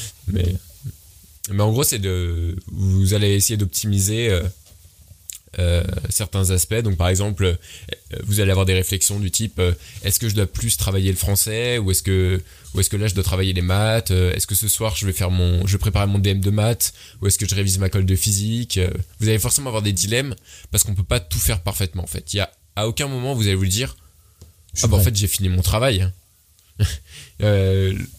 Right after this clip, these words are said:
Speaker 1: quand on est au lycée, tu vois, tu fais tes, tu fais tes exos, t'apprends tes cours,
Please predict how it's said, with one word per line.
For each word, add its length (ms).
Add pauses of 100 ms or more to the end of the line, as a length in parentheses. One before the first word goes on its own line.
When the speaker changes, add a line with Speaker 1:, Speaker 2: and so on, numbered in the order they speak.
(100)
Speaker 1:
quand 180
on 80
est 40
au 60
lycée, 440
tu 120
vois, 120
tu 220
fais 140
tes, 280
tu 80
fais 120
tes 200
exos, 400
t'apprends 280
tes 100
cours, 340